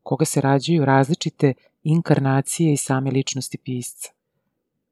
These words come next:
Novi se jezik tada doživljava kao neka vrsta ponovnog rođenja, bez obzira na povoljnost ili nepovoljnost okolnosti u kojima se pisac zatekne u tom času. Prelazak granice koja nikad nije linearna i precizno zacrtana donosi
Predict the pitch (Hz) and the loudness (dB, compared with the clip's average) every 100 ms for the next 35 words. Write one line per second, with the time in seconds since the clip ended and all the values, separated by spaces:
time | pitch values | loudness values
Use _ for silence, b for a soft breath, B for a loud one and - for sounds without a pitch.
0 | _ _ _ _ _ _ _ _ _ _ | _ _ _ _ _ _ _ _ _ _
1 | _ _ _ _ 143 143 147 - 147 147 | _ _ _ _ -2 2 2 2 4 4
2 | 156 - 143 147 147 135 139 147 160 - | 4 0 -2 -2 -4 -2 -2 0 0 -2
3 | 156 151 151 - 127 165 - 135 - 156 | -4 -2 -2 -4 -4 -4 -4 -8 -4 -4
4 | 156 147 131 139 131 135 135 117 - _ | -2 -6 -4 -4 -2 -2 -2 -6 -12 _
5 | 135 139 135 139 147 135 - 127 131 151 | -6 -2 0 0 0 -2 -6 -6 -2 0
6 | 160 139 - 139 139 160 - 127 143 151 | 0 -4 -4 -2 0 0 -2 -4 -2 -2
7 | 131 - - 127 127 170 - - 143 b | -6 -8 -6 -4 -2 -4 -4 -4 -4 b
8 | b b b _ - 151 156 151 - 170 | b b b _ -6 0 0 0 -2 -2
9 | 170 143 - 139 - - 127 - 127 - | 0 0 2 2 0 -2 -6 -4 -8 -4
10 | 127 123 - - _ _ _ _ _ _ | -4 -4 -8 -12 _ _ _ _ _ _
11 | _ _ 135 139 156 151 147 143 139 175 | _ _ 2 4 4 2 2 2 2 0
12 | - 131 - 131 127 135 - 143 143 135 | -2 -6 -2 -2 -2 -4 -4 -4 -2 0
13 | 156 147 120 117 113 113 113 - 139 - | 0 0 -2 -4 -8 -8 -8 -2 -2 0
14 | 135 135 123 135 - - 165 151 147 143 | -4 -2 0 2 0 -2 -2 0 -2 -4
15 | 156 - 156 | -4 -2 -2